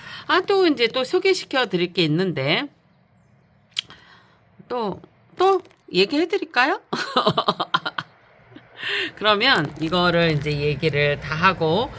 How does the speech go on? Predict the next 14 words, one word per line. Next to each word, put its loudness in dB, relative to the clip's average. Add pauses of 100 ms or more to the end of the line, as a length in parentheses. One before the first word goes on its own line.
(240)
네, 2
다음에, 2
에, -4
제가 2
이제 -4
고추장아찌를 -2
젓갈로 0
담은 -2
게 -4
있고요. -2 (540)
피클로 2
담은 0
게 0
있고요. -2